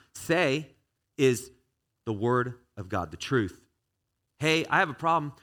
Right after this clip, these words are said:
but your word says," this is actually what Jesus did when he was tempted. You know that story? He's fasted forty days, forty nights. The enemy comes and tempts him. And he gives all these promises.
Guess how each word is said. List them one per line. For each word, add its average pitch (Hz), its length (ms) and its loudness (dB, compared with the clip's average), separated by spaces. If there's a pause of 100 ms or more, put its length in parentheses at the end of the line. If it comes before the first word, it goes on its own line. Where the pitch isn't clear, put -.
(180)
but 131 120 0
your 170 240 4
word 175 340 0
says," 127 480 -2
this 123 240 -4
is 135 80 -6
actually 117 320 -2
what 110 140 -4
Jesus 107 300 -6
did 95 200 -6
when 92 100 -8
he 101 80 -6
was 95 120 -10
tempted. - 480 -10
You 92 100 -10
know 92 140 -4
that 95 180 -4
story? 120 360 -8 (800)
He's 101 140 -10
fasted 117 460 -4 (220)
forty 104 180 -6
days, 104 280 -6
forty 98 200 -8
nights. 104 280 -8 (640)
The - 100 -16
enemy 123 260 -2
comes 131 580 -4 (800)
and 113 100 -10
tempts 160 300 -4
him. 127 140 -16 (1080)
And 120 80 -6
he 120 40 -4
gives 135 160 0
all 156 120 0
these 196 160 -2
promises. - 680 -4